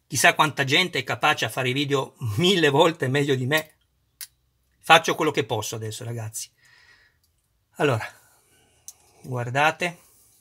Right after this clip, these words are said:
Peccato che non riesco a farvi vedere i fili. Come faccio a farvi vedere i fili in fondo che non ho una luce? Stavo pensando, ragazzi, scusatemi, a voce alta sto pensando.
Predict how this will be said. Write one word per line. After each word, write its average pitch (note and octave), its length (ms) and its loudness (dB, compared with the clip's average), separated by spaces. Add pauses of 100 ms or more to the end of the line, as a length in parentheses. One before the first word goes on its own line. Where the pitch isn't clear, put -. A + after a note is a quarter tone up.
(920)
Peccato C#3 440 2
che B2+ 100 -8
non B2 100 -4
riesco C3+ 300 -6
a C#3 40 -8
farvi D#3 320 -10
vedere D3+ 280 -6
i D3 40 -6
fili. D3+ 480 -10 (640)
Come D#3+ 240 -6
faccio C3 300 -10
a B2 40 -8
farvi B2 280 -8
vedere B2 300 -6
i A#2 80 -6
fili A#2+ 180 -8
in A#2+ 80 -4
fondo C#3+ 320 -8
che B2 140 -10
non A#2 160 -6
ho C3 80 -6
una B2 160 -6
luce? C#3+ 640 -8 (560)
Stavo C3+ 400 -4
pensando, B2+ 640 -6
ragazzi, A2+ 460 -10
scusatemi, A#2 520 -14 (220)
a B2+ 100 -10
voce A#2+ 280 -6
alta A2 280 -10
sto A2+ 140 -14
pensando. A#2+ 480 -16